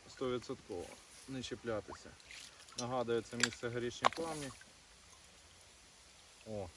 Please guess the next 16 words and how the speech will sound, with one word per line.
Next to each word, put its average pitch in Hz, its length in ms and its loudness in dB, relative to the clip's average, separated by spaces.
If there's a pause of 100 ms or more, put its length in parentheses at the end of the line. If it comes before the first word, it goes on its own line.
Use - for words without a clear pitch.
(500)
щось, 117 220 -2
друзі, 110 380 0
цікаве. 107 440 0 (1200)
Бачу, 107 380 2 (120)
можливо, 107 340 -2
не, 110 160 -2 (140)
не 113 140 2
таке 123 280 2
цікаве, 92 640 -4
але 117 140 -2
щось, 113 280 -6 (960)
щось - 280 2
є 123 220 4 (2250)
з 107 120 -2
нетравички. 120 880 4 (4000)
Так, 120 180 6